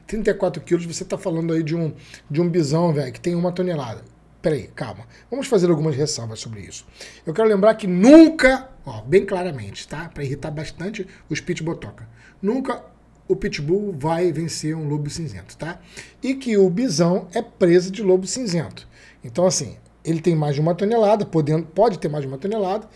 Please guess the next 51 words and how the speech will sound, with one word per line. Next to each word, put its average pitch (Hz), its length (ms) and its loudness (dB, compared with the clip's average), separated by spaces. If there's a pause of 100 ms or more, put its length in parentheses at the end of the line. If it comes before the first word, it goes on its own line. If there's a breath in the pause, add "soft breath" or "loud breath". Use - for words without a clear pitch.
(240 loud breath)
mas 220 360 0
o 214 160 -2
bando 175 760 0
ataca 190 520 -2
junto. 190 540 -2
Então, 180 320 -2
os 190 100 -4
lobos, 180 480 0 (280 loud breath)
um 220 80 -4
vai 208 100 2
ficar - 160 -6
pela 214 220 -2
frente, 208 400 -2
o - 20 0
outro 147 180 -6
por - 120 -10
trás, 208 420 -2 (240 loud breath)
vai 165 80 0
morder 165 260 4
o 156 40 0
calcanhar. 214 300 -2
Eles 170 100 0
vão 180 120 -2
preferir 180 340 0
o 175 40 2
bisão, 156 400 -6 (340 loud breath)
que 202 120 2
é, 196 260 0
que - 120 -4
é - 20 0
menor, 202 520 0
né? 175 220 0
Não 160 140 0
é 170 60 -2
o 156 80 -2
macho 139 300 -10
adulto, 185 440 -2 (200 loud breath)
e 165 60 -2
sim 170 140 -4
aquele 151 180 -4
que - 100 -14
tá 165 120 -6
doente. 190 420 -2 (180 loud breath)
Tem 214 140 -6
todo 294 260 -4
um 262 40 -4
regramento, 185 600 0
porque, - 120 -8
afinal 226 200 -8
de - 80 -8
contas, 202 300 -8